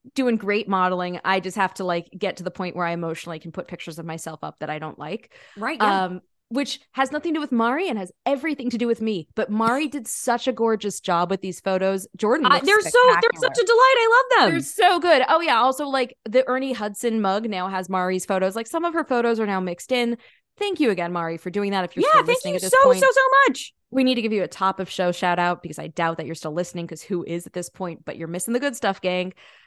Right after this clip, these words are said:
Speaker 1: Um, but yeah, so go to the, go to the site and, uh, you can see some great stuff. And otherwise, we'll be back next week for La Brea.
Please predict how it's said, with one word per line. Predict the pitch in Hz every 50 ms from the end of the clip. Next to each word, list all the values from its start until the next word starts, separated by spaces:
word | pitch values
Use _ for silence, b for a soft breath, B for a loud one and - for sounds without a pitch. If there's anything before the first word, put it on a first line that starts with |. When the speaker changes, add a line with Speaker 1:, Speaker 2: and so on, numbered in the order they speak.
| b b _
Speaker 1:
Um, | - 208 185 190 196
but | 185 220
yeah, | 220 277 262 190 165
so | - - - 233 214 214 208 190 - _ _ _ 208
go | - 262 262
to | 269 285
the, | 330 269 247 _ 220 247
go | 254 269 311
to | 339
the | 349 349
site | - 359 349 359 349 339
and, | - 269 269 277 277
uh, | 285 277 277 285
you | 285
can | 277 285 285
see | 269 311 302
some | - - 277 269 262 247 - _ _ _ _ _ _ _ _ _ _ _ - 214
great | - 214 214 226 247 294 330 -
stuff. | - - - - 226 202 165 147 151 - _ _ _ _ _ _ _ _ _ _ _ _ _ _
And | 190 214 214 220 220 220 - - -
otherwise, | 220 247 349 359 254 202 180 170 175 196 233 - - - - - _
we'll | - 185 180 190 220 220
be | 220 220
back | 202 208 208 202 -
next | 185 190 196 - - - -
week | 175 175 175 -
for | - _ _ 185 175 180
La | 175 180 180
Brea. | 165 156 190 269 233 - -